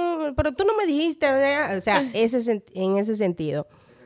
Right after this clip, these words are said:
Speaker 1: <clears throat> Dice aquí que durante la intimidad piensen en ellas y la que, las necesidades que tienen ellas.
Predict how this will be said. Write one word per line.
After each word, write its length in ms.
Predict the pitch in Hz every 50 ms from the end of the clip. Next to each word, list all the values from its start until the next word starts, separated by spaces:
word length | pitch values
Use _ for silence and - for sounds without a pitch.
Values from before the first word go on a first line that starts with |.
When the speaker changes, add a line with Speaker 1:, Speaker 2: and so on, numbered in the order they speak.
| _ _ _ _ _ _ _ _ _ _ _ _ _ _ _ _ _
Speaker 1:
<clears throat> 480 | - 233 233 - - - - 247 233 220
Dice 240 | 214 269 294 - 339
aquí 240 | 311 - - 220 190
que 180 | - 247 240
durante 380 | 233 233 226 226 226 226 220 226
la 80 | 226
intimidad 800 | 220 220 214 - 233 233 226 220 214 220 240 262 302 320 - - -
piensen 400 | - 233 226 226 226 262 240 233
en 180 | 220 214 202 208
ellas 400 | 214 220 226 233 247 269 262 -
y 40 | 220
la 140 | 190 185 180
que, 140 | - 190 175
las 140 | 170 180 180
necesidades 580 | 180 170 185 170 - 175 170 170 170 175 170
que 120 | - - 175
tienen 280 | - 175 165 165 156
ellas. 460 | 151 147 135 113 95 - - - -